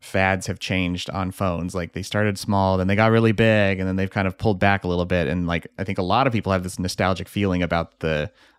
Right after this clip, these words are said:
about that generation of phone. And, like, Apple was smart to, like, recognize that and make, make a version that was that size.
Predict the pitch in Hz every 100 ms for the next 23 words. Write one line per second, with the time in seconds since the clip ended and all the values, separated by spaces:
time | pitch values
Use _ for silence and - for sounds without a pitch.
0 | - 92 90 92 - 95 92 90 92 -
1 | 90 - 170 98 90 90 87 - - 90
2 | 90 90 90 - _ - 113 98 92 -
3 | 90 87 87 - _ _ _ _ _ _
4 | _ 104 110 117 101 90 90 92 87 -
5 | - 95 90 92 90 - _ _ _ _
6 | _ - 104 87 90 92 92 95 87 85
7 | 85 - 80 78 - - - - -